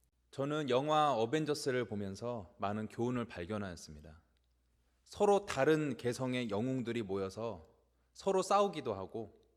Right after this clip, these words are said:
또 의견 충돌을 일으키기도 합니다. 그러나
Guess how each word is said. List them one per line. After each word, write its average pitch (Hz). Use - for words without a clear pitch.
또 127
의견 143
충돌을 143
일으키기도 98
합니다. 82
그러나 139